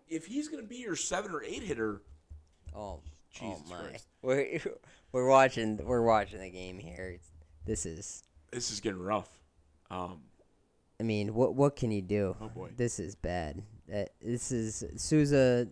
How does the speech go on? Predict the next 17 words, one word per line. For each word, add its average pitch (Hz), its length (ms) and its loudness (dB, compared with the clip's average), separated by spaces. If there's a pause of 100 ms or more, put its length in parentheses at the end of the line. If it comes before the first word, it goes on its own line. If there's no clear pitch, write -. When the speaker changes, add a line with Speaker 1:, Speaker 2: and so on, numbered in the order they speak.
(140)
Speaker 2:
ground 123 400 2
out 107 400 2
to - 80 -4
the 101 100 -2
pitcher, 98 580 -2
just - 240 -2
throws 101 260 -2
it 101 100 -8
down 92 280 -8
the 85 120 -12 (400)
left 90 240 -10
field 90 220 -10
line. 90 360 -12
It, 117 200 -10
it, 117 220 -10
I 123 80 -8
mean, 113 280 -6